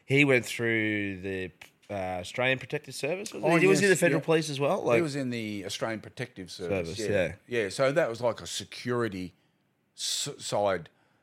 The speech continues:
Speaker 2: It was, it was separate, but I think they actually integrated them with the
Speaker 1: With the
Speaker 2: Federal
Speaker 1: Federal Police,
Speaker 2: Police
Speaker 1: didn't they?
Speaker 2: later
Speaker 1: Yeah,
Speaker 2: on,
Speaker 1: later
Speaker 2: yes.
Speaker 1: on, yeah.
Speaker 2: Yeah.
Speaker 1: Um,
Speaker 2: yeah. Ac-, yeah, w-, actually with the option of those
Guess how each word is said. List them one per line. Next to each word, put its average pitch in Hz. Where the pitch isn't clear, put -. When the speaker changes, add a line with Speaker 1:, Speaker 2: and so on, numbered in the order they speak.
Speaker 2:
It 123
was, 151
it 135
was 175
separate, 147
but 120
I 123
think 190
they 131
actually 127
integrated 110
them 101
with 113
the 113
Speaker 1:
With 135
the 127
Speaker 2:
Federal 104
Speaker 1:
Federal 113
Police, 117
Speaker 2:
Police 113
Speaker 1:
didn't 123
they? 107
Speaker 2:
later 92
Speaker 1:
Yeah, 113
Speaker 2:
on, 95
Speaker 1:
later 107
Speaker 2:
yes. 107
Speaker 1:
on, 98
yeah. 101
Speaker 2:
Yeah. 117
Speaker 1:
Um, 98
Speaker 2:
yeah. 104
Ac-, 107
yeah, 117
w-, 110
actually 135
with 123
the 107
option 113
of 98
those 101